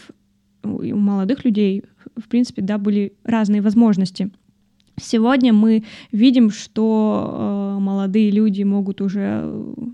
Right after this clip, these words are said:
там, не знаю, снимать какие-нибудь видео, э, в социальных сетях, получать на этом большие деньги и, собственно, уже счастливо, красиво жить. Но,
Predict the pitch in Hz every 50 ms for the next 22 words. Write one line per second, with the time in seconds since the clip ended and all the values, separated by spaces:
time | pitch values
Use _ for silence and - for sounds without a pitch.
0 | 262 240 226 190 190 190 190 190 185 190 185 185 185 196 196 - - 226 214 202
1 | 196 190 - 208 - 202 196 190 190 190 185 - 214 208 202 190 208 196 190 -
2 | - - - - _ _ _ - 214 208 202 190 - - - - - _ - -
3 | - _ _ _ _ _ _ _ _ _ _ _ - - 214 185 - 202 190 190
4 | 202 - - - 196 - - - 302 - - 226 214 196 - 208 202 185 - 196
5 | 202 185 - 220 196 180 190 190 - - 220 202 196 208 277 349 381 320 285 262
6 | - - - - - - _ - - 208 - 226 - - 247 226 214 208 202 190
7 | 220 233 226 214 - - - - 214 - - - - - 220 214 202 - - 196
8 | - - 208 208 202 185 202 180 - - - - - - - - - - - _
9 | - 220 226 247 269 277 269 -